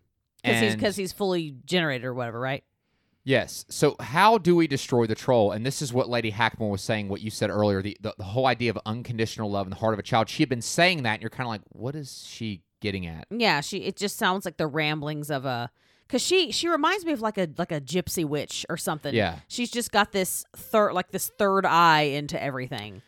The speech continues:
Speaker 2: So,
Speaker 1: And she
Speaker 2: right.
Speaker 1: never explains what she means. She's just
Speaker 2: Right.
Speaker 1: like, "Well, you'll get it."
Speaker 2: Right. And of course, Ernest does get it.
Speaker 1: I know, amazingly.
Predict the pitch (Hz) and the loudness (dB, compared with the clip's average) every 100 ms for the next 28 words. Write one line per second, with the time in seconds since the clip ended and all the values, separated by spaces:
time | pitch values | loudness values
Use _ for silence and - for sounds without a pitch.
0 | _ _ - - 156 196 180 240 104 254 | _ _ -6 0 2 4 6 8 6 2
1 | 311 277 277 254 - 262 262 220 175 - | 2 2 2 0 -6 -4 -4 -4 -8 -6
2 | 196 156 104 71 - - - 220 117 190 | -6 -6 -8 -12 -14 -14 -10 -2 2 2
3 | 202 - 147 143 165 143 117 113 _ - | 0 -6 -4 -2 -2 -4 -8 -10 _ -2
4 | 110 90 - _ _ _ _ 131 131 - | 0 0 -4 _ _ _ _ 0 0 4
5 | 156 139 143 131 117 120 104 - 82 69 | 4 4 2 0 0 0 -2 -4 -8 -8
6 | _ _ - 226 254 208 220 214 180 139 | _ _ -2 2 2 2 2 2 0 -8
7 | 127 | -10